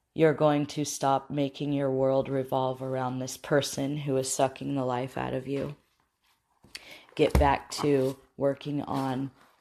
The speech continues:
you and what makes you happy. And do all of those loving, kind things for yourself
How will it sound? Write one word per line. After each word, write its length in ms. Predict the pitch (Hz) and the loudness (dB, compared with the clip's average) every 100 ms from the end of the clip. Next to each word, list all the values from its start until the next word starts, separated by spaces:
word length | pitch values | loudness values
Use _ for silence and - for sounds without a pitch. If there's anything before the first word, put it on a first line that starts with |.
| _ | _
you 500 | 131 131 135 - - - _ _ _ _ _ _ | -8 -2 0 0 -4 -10 _ _ _ _ _ _
and 380 | - 139 131 131 | -4 -2 -2 0
what 160 | 135 - | 0 0
makes 360 | 139 135 - - | -2 -2 -8 -12
you 320 | 143 135 139 | -8 -4 -4
happy. 640 | 127 131 127 - - 151 - - - _ - | -4 -8 -10 -12 -12 -12 -16 -20 -20 _ -2
And 440 | 139 131 135 131 - 139 | 0 2 0 -2 -8 -6
do 340 | 143 165 160 | 2 4 6
all 280 | - 147 143 | 6 4 4
of 140 | 127 | 2
those 260 | 135 131 - | -4 -4 -4
loving, 540 | 139 139 143 139 139 | -2 0 0 0 -2
kind 560 | - 151 139 139 139 - | -4 -2 0 2 0 -2
things 640 | 135 131 139 139 - - _ _ _ _ - | -2 0 -2 -4 -6 -12 _ _ _ _ -2
for 160 | 151 135 | 2 2
yourself 720 | 131 127 131 127 131 - | 0 -2 0 0 0 -6